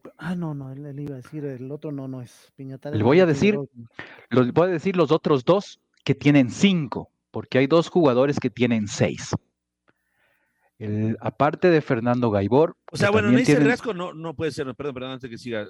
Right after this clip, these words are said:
Speaker 3: ¿Neisser Rasco sí o no?
Speaker 2: No, no, no. Neisser
Speaker 3: Porque,
Speaker 2: no.
Speaker 3: claro, él, él tiene un montón de títulos, pero también una parte de los títulos son del año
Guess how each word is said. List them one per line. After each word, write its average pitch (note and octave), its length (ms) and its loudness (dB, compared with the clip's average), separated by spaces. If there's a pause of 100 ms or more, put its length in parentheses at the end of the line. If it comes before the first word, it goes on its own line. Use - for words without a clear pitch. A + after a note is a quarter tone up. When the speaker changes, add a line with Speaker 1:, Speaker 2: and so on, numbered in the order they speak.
Speaker 3:
¿Neisser E3 280 -6
Rasco F#3 240 -8
sí D#4 140 -8
o C#4+ 80 -8
no? F#2+ 180 -12 (640)
Speaker 2:
No, - 320 -20 (100)
no, G2+ 160 -4
no. D2+ 220 -12 (300)
Neisser G#2 220 -4
Speaker 3:
Porque, C#3+ 100 -12
Speaker 2:
no. C#3+ 60 -18
Speaker 3:
claro, E3+ 220 -4
él, D3+ 100 -12 (160)
él D3+ 180 -12 (100)
tiene E3+ 220 -6
un D#3+ 80 -10
montón D#3 280 -8
de D3+ 60 -10
títulos, D#3 300 -10
pero C3+ 160 -8
también C3+ 280 -10
una C#3 140 -10
parte C3 320 -10
de A#2+ 120 -8
los G#2+ 180 -10
títulos A2+ 340 -10
son G#2+ 160 -12
del G#2 200 -8
año G2+ 440 -12